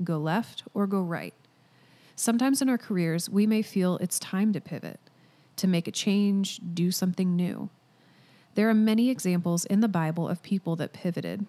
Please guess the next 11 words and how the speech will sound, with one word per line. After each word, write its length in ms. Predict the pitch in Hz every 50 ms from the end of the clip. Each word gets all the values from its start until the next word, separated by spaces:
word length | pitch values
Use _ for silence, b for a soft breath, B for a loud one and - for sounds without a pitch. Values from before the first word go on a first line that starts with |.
| - _ _ _ _ _ _ _ _ -
The 80 | 190 196
noun 440 | 196 196 202 208 214 233 254 262 254
form 320 | - - 185 180 175 -
of 200 | - 175 - -
pivot 460 | - - 180 165 170 156 156 - -
says 320 | - - 196 185 185 185 185
it 100 | 180 180
is 100 | 175 170
a 120 | 170 170
marked 520 | 175 180 180 175 170 180 202 - - - - - -
change. 560 | - - 180 147 - - - - - -